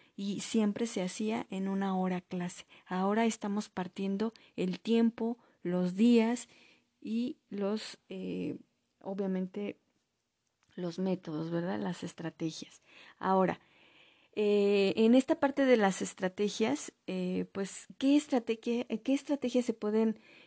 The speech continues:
eh, realizar en la clase con la metodología del aula invertida? Pues todas,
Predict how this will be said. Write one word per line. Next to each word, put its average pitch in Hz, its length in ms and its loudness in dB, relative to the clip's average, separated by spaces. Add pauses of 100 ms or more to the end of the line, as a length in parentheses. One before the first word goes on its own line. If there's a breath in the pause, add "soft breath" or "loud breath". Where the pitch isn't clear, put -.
(140 loud breath)
eh, 180 280 2
realizar 196 880 4
en 180 800 0
la 185 100 4
clase 202 400 -2
con 202 140 -6
la 180 100 0
metodología 175 720 0
del 170 400 0
aula 185 480 2
invertida? 160 760 -4 (500 soft breath)
Pues 180 220 -8
todas, 196 460 0